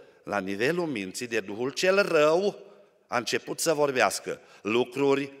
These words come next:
adevărate, dar de mare scandal. Și a ieșit o mare tulburare. Era final de program, de slujbă,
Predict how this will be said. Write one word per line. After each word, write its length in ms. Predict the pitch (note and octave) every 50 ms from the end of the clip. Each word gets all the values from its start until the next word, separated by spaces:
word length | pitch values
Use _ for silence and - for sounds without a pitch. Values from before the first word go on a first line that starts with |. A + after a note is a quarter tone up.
| - - _
adevărate, 1300 | - C3+ D3 E3+ D3+ G3+ G#3+ G#3 F3+ G#3 G#3+ G#3 G3 F3 D3+ B2+ A2+ - - - F#2+ F#2+ G#2 B2+ C#3 - - - _ _ _
dar 220 | - A#2+ B2 A#2
de 140 | G#2+ A#2+ A#2
mare 260 | A#2+ C#3 C#3 B2 A2+
scandal. 760 | G#2+ - - - G2+ F#2+ F#2+ F#2+ F2+ D#2+ C#2+ B1+ - - _ _ _ _ _
Și 120 | - -
a 40 | F2
ieșit 260 | E2+ E2+ - A#2+ -
o 60 | A#2+
mare 220 | G2+ G#2+ A2 G2 F2+
tulburare. 680 | E2+ - F2+ E2 E2 E2 E2 D#2+ D2+ D2 C2+ - - _ _ _ _ _ - - - -
Era 200 | F#2+ G#2 A#2 C3
final 440 | C3 - B2+ A#2+ A#2+ B2+ C#3 C3+ A#2
de 260 | G#2+ A2+ G#2+ F#2+ -
program, 640 | - G2+ G2 F#2 F#2+ G#2 A2+ B2+ C#3+ D#3+ F3+ F3 - - - - -
de 140 | - F#2
slujbă, 800 | F2 - - A2+ A#2 C3+ D#3 C#3+ C#3 C3+ E3 F3+ F#3+ F#3 - -